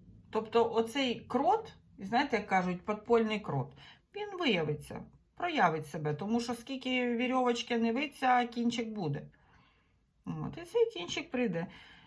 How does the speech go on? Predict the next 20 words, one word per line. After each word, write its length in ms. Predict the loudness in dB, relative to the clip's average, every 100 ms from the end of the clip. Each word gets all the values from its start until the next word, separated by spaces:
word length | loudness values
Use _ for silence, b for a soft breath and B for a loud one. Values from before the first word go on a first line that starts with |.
| B
І 80 | -10
потім 460 | 0 0 2 2
уже 400 | 2 4 2 2 -2 _ _ _ _ _ -10
буде 260 | -6 -2
стабільно 540 | -2 -4 -6 -2 -2 -2
все 260 | -6 -10
добре. 400 | -6 -6 -6 -6
І 80 | -6
у 100 | -6
вас 280 | 0 0 0
все 140 | -4
наладиться. 680 | -2 -2 -2 -4 -6 -8 -6
Ви 120 | -6
побачите, 640 | -6 -2 2 2 0 -6
пройдуть 480 | -6 -4 -2 -2 -4
оці 240 | -6 -6 -8
перешкоди, 840 | -4 -4 -4 -6 0 2 2 0
пройдуть 480 | -6 -8 -6 -6 -4
оці 240 | -6 -6
втрати, 840 | -10 -6 2 6 6 4 0 -8